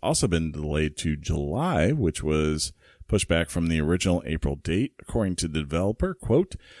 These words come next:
"Developing an ambitious M M O like New World remotely has introduced some challenges,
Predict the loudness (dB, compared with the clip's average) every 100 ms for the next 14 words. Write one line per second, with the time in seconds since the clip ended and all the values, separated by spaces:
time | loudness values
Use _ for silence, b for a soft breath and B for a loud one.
0 | b -4 4 4 4 4 2 2 2 2
1 | 2 2 4 4 4 2 2 2 4 6
2 | 6 6 6 4 2 0 2 0 0 -2
3 | -2 2 2 0 -4 -4 -4 -2 0 -2
4 | -2 -4 -2 -2 0 0 -2 -4 -4 -4
5 | -4 -6 -8